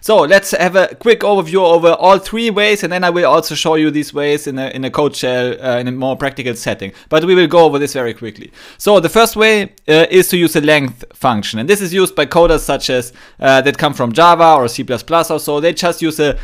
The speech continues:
length function. So say we create an empty list, A equals,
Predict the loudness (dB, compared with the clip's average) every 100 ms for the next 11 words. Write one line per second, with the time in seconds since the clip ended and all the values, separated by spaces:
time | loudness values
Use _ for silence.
0 | -12 -2 0 0 0 0 0 -4 -2 0
1 | 2 0 0 0 0 2 -2 -4 -6 -4
2 | -4 0 0 -2 -6 0 2 2 -2 -6
3 | -8 -4 -2 -2 -6